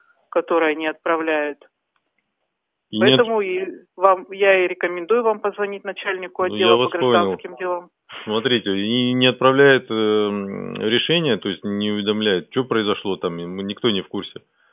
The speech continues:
Speaker 2: И в за-, в
Speaker 1: Мгм.
Speaker 2: само здание даже не пускает. Вот мы третьего декабря приходили, я подавал заявление на ознакомление с материалами дела.
Speaker 1: Мгм.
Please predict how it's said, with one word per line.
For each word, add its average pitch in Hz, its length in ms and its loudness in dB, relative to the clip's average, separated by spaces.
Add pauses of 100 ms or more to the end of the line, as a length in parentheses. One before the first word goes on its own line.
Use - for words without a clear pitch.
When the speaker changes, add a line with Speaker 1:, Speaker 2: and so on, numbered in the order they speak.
(220)
Speaker 2:
И 135 300 -2
в 104 140 -4
за-, 101 100 -2
в - 60 -4
Speaker 1:
Мгм. - 40 -18
Speaker 2:
само 127 300 4
здание 120 340 2
даже 92 200 -2
не 92 100 -6
пускает. 98 440 0
Вот 90 160 -4
мы 107 120 -2
третьего 104 320 -2
декабря 104 400 2
приходили, 117 560 -2
я 92 120 2
подавал 92 440 -2
заявление 90 420 -6
на 82 60 -10
ознакомление 87 580 -8
с - 80 -20
материалами 87 460 -8
дела. 87 180 -10
Speaker 1:
Мгм. 175 360 -14